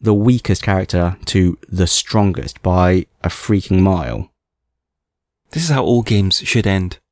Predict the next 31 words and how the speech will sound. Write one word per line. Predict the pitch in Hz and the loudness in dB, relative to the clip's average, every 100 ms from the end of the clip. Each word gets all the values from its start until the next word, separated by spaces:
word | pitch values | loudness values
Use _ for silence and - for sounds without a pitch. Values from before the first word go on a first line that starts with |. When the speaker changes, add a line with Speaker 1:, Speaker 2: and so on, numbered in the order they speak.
| _ _ _ _ | _ _ _ _
Speaker 1:
<laughs> | _ _ - - 123 | _ _ -8 2 2
With | 131 143 135 | 4 0 -2
this | 113 | -4
feeling | - 131 117 | 0 2 2
of | 120 | 2
being, | 120 | 2
like, | 113 - - | 2 0 2
monstrously | 110 113 113 110 104 110 | 4 6 2 -2 -4 0
overpowered. | 104 101 110 98 92 92 - _ _ _ | 0 0 0 2 0 -2 -10 _ _ _
Speaker 2:
Yeah. | 104 85 - _ - - | -6 -6 -12 _ -20 -12
Speaker 1:
The, | - 196 214 | -2 0 2
an | |
interesting | 233 247 226 | 2 2 2
thing | 202 175 | 4 4
is | 127 | 2
that | 131 - _ _ | -2 -6 _ _
Rin's | - 123 170 - | -2 2 2 2
character | 160 143 104 98 | -2 0 2 2
arc | 92 | 2
is | 104 | 0
actually | 104 - 104 | -4 -2 0
written | 113 120 98 | 2 2 2
by | 101 101 95 - - | 4 4 2 0 -4
Patrick | - - - | -4 -2 -4
Rothfuss, | 92 101 - - 147 - - - | 0 0 0 -2 -2 -4 -12 -4
who's | 117 | -4
quite | - 113 | -2 -2
a | 107 | 0
famous | 107 101 95 - - - _ _ | 0 2 2 0 -6 -8 _ _
fantasy | - 107 95 - | -4 -4 -2 -2
author. | 92 87 - - | 0 0 -4 -6